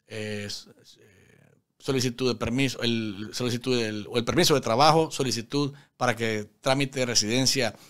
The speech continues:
se agilice, su ciudadanía,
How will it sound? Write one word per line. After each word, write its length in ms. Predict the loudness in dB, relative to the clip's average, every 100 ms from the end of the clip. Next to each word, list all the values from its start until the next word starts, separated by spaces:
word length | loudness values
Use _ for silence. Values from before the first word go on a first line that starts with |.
| _ _
se 140 | -6
agilice, 640 | -2 2 6 6 4 0 -8 _ _ _ _
su 280 | -12 0 2
ciudadanía, 840 | 4 4 4 4 4 4 4 0